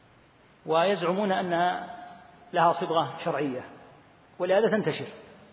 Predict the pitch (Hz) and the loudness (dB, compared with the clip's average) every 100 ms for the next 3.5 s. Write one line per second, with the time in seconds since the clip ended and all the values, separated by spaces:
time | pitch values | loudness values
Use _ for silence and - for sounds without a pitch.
0 | - - - _ _ 175 196 185 165 196 | -20 -20 -20 _ _ 0 2 0 0 4
1 | 233 233 185 156 165 151 151 180 190 202 | 4 2 -2 -2 -2 -2 -2 -2 -2 -4
2 | 214 - - - - - - - - 208 | -8 -16 -20 -20 -20 -20 -20 -8 2 4
3 | 220 165 139 139 | 4 0 -2 -6